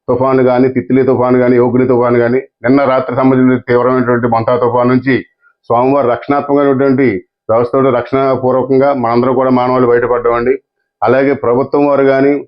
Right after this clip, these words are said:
అధికారులు కానీ ఎంత సాంకేతిక పరిజ్ఞానం అందిపుచ్చుకున్నప్పటికీ కూడా కాకినాడ దగ్గర తీరం దాటుతుందని అందరూ కూడా భావించారు. అధికారులు అందరూ అప్రమత్తమై ఉన్నారు.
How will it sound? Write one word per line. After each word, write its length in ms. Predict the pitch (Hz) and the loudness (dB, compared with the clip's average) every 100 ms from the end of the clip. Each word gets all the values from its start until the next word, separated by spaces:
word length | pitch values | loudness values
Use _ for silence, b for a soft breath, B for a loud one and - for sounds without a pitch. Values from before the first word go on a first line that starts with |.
| - | -4
అధికారులు 400 | 117 131 139 135 | 0 2 2 2
కానీ 380 | 131 131 143 - _ _ - | 2 2 0 -2 _ _ -6
ఎంత 320 | 110 - 139 | -6 -2 -2
సాంకేతిక 540 | 123 123 127 139 131 135 127 117 - - B 120 | 0 -2 0 0 0 0 0 -4 -8 -20 B -2
పరిజ్ఞానం 380 | 127 123 139 | 0 0 0
అందిపుచ్చుకున్నప్పటికీ 800 | 131 131 127 127 120 120 117 120 | 2 0 0 0 0 0 0 0
కూడా 360 | 117 120 120 92 - b _ | 2 2 2 -2 -6 b _
కాకినాడ 480 | 117 123 143 143 139 | -4 0 0 0 0
దగ్గర 300 | 135 135 131 | 0 2 0
తీరం 320 | 127 131 123 | 0 0 2
దాటుతుందని 340 | 127 123 127 120 | 2 2 0 0
అందరూ 220 | 117 120 | -2 -2
కూడా 220 | 123 120 | 0 -2
భావించారు. 480 | 113 110 117 117 117 | 0 -2 -2 -2 -2
అధికారులు 360 | 110 110 113 110 | -2 -2 -2 -2
అందరూ 140 | 113 | -2
అప్రమత్తమై 520 | 107 113 113 113 117 | -2 -4 -4 -4 -2
ఉన్నారు. 300 | 113 117 127 | 0 0 -2